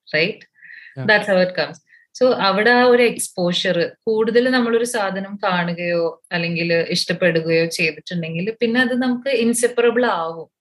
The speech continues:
Speaker 1: So it depends how much you like that thing. You can't force. അതുപോലെ തന്നെ you cannot force yourself to like somebody, right? Same comes with a hobby. You cannot force yourself to like this particular thing. അതുകൊണ്ട് ഇപ്പൊ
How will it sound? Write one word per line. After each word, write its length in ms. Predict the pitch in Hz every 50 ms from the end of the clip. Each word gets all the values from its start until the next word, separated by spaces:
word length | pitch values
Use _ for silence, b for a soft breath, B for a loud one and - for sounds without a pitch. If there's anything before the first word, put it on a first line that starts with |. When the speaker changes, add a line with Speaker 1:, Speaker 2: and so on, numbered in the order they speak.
| _ _ _ _ _ _ _ _ -
Speaker 1:
So 60 | - 247
it 60 | 254 226 277
depends 300 | 277 277 320 285 208 175 - - -
how 80 | 170 165 165 175
much 120 | 202 196 - 240
you 80 | 233 226 208
like 140 | 196 185 180 180 196
that 100 | 190 180
thing. 120 | 190 185 180 190
You 40 | 208 214
can't 180 | 247 277 302 294 -
force. 240 | - 214 196 196 190 - 170
അതുപോലെ 280 | 170 170 180 180 202 214 220
തന്നെ 160 | 240 226 233 233 233
you 60 | 233 226 233
cannot 240 | 214 214 247 302 - - -
force 320 | - 160 156 165 185 185 - 233
yourself 300 | 214 214 - 190 180 175 - -
to 60 | 180 170 160
like 160 | 147 147 147 - -
somebody, 320 | 156 147 139 - 143 143 143 143 147
right? 160 | 151 156 - - _ _ _ _ - - -
Same 220 | - 196 190 214 240 247 254
comes 180 | 247 233 247 240 247
with 100 | 247 247 254
a 40 | 226 202
hobby. 320 | 165 156 160 160 185 185 170 - 165
You 60 | 151 147 -
cannot 240 | 160 165 196 247 240 - -
force 360 | 196 190 190 202 220 226 226 247
yourself 260 | 240 226 233 214 214 214 -
to 60 | 226 220 196
like 200 | 165 170 175 175 175 175
this 120 | 185 185 - - 180
particular 400 | 170 165 170 165 175 180 170 165 - -
thing. 140 | - - 170 B B B B B B B B B B B
അതുകൊണ്ട് 240 | 180 180 185 196 208 214
ഇപ്പൊ 120 | 202 220